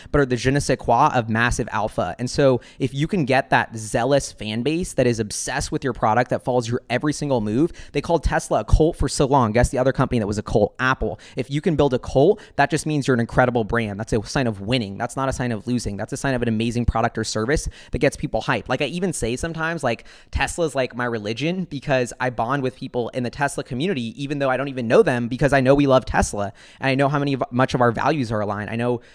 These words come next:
that they accept new technology, that they're in it for a better future, that they're sort of, like, you know, looking out for not just themselves, that they take risks, they take chances, they, like, you know, have this optimistic sort of naivety, but also, like, curiosity about the future and, and,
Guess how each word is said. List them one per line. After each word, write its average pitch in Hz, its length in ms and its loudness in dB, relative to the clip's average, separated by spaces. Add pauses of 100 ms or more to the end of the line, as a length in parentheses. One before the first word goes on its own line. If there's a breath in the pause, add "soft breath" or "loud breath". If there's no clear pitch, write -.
(140 soft breath)
that 135 140 0
they 135 80 2
accept 139 380 0
new 139 100 0
technology, 131 580 2
that 101 160 -2
they're 113 120 2
in 123 160 -2
it 131 100 -4
for 139 140 2
a 127 40 2
better 127 200 4
future, 135 420 -4
that 101 140 -4
they're 120 100 2
sort 127 220 4
of, 120 120 6
like, 110 300 0 (320 soft breath)
you 131 100 -2
know, 113 160 0
looking 135 300 2
out 127 180 2
for 135 140 -6
not 120 220 -4
just 131 160 -8
themselves, 120 640 2
that 110 260 -6
they 123 80 -2
take - 260 2
risks, 117 340 -4
they 117 100 -8
take - 180 4
chances, - 480 -8
they, 117 140 -4
like, 110 220 -6 (180)
you 131 120 -4
know, 113 140 0
have 127 160 -2
this 120 240 -4
optimistic 127 840 0 (200 loud breath)
sort 147 240 -2
of 131 80 0
naivety, 127 720 -4
but 113 180 -2
also, 127 380 0
like, 110 340 -2
curiosity 123 760 -2
about 113 240 0
the 113 40 -6
future 139 440 -4
and, 120 180 -4
and, 117 220 -4